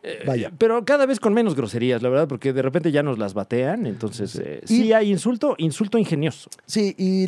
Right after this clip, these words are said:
Speaker 2: sí la comunidad de la Liga de los Supercuates, debo decir que es una de las más ingeniosas, sino que la más ingeniosa del
Speaker 1: La
Speaker 2: mundo
Speaker 1: más,
Speaker 2: del grupo.
Speaker 1: la más.
Speaker 2: Y los queremos mucho, les mandamos todo el respeto.
Speaker 1: Yo he estado en varios grupos de Facebook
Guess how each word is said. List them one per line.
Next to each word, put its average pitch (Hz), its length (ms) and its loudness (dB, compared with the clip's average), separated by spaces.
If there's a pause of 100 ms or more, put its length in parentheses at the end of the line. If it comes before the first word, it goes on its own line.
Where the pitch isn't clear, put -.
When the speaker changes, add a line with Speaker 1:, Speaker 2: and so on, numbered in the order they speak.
Speaker 2:
sí 214 140 0
la 214 100 4
comunidad 170 320 0
de 185 60 4
la 165 80 4
Liga 170 100 4
de 170 60 2
los 143 80 -2
Supercuates, 160 420 -2
debo 135 160 0
decir 143 300 -4
que 143 200 -2
es 139 220 -4
una 139 300 0
de 123 260 -2
las 98 160 -2
más 117 200 -6
ingeniosas, 123 500 -4
sino 120 180 -4
que - 80 -4
la 92 80 -2
más - 160 -4
ingeniosa 143 400 -2
del 123 60 2
Speaker 1:
La 135 100 2
Speaker 2:
mundo 202 140 2
Speaker 1:
más, 185 220 2
Speaker 2:
del 202 80 4
grupo. - 260 2 (160)
Speaker 1:
la 147 240 -2
más. 160 500 -6 (280)
Speaker 2:
Y 151 520 2
los 147 160 2
queremos 160 260 0
mucho, 113 280 -6 (100)
les 110 140 -4
mandamos 135 380 -2
todo 151 360 2 (200)
el 120 140 0
respeto. - 720 -10 (220)
Speaker 1:
Yo 185 140 2
he - 20 8
estado 247 240 4
en 202 80 4
varios 180 220 2
grupos 156 200 -2
de 104 100 -2
Facebook 185 480 -2